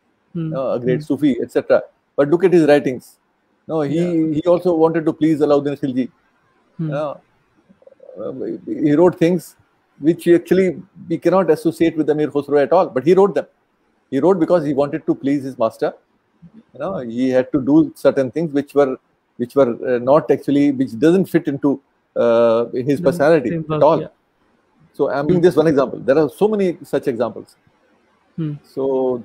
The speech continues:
Speaker 2: such histories were written by, by people. And another thing, you know, which I forgot to, forgot to speak about, and which is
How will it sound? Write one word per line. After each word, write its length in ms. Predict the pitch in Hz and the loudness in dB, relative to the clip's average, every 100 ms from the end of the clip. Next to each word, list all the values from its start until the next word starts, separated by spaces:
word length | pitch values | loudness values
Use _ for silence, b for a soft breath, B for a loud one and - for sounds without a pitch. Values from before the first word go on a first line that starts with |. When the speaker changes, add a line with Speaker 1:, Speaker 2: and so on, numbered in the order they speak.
| - | -6
Speaker 2:
such 220 | 190 190 | -6 -4
histories 320 | 185 - 196 | -4 -2 -2
were 100 | 170 | -2
written 280 | 165 170 165 | -2 -4 0
by, 340 | 151 151 143 - - | 2 4 0 -4 -2
by 140 | 127 | -2
people. 260 | 135 127 113 | -2 -4 -6
And 160 | 135 - _ _ | -8 -12 _ _
another 300 | 147 175 190 | 0 2 2
thing, 360 | 190 175 139 123 | 2 -2 -4 -10
you 80 | |
know, 160 | 131 139 | -6 -4
which 280 | 127 131 - | -4 -6 -2
I 360 | 127 120 123 120 - _ | 0 0 -2 -8 -16 _
forgot 360 | 123 131 131 - | -2 -2 -2 -2
to, 360 | 131 117 123 - | -2 -2 -4 -8
forgot 320 | 117 113 117 - | -6 -4 -4 -4
to 300 | 117 110 - 67 - - - _ | -4 -4 -8 -16 -18 -20 -20 _
speak 280 | _ 135 | _ 0
about, 280 | 135 113 101 - - _ _ _ _ _ - | 2 2 2 -8 -20 _ _ _ _ _ -4
and 180 | 127 | -4
which 180 | 123 131 | -4 -2
is 320 | 139 - - | -2 -2 -14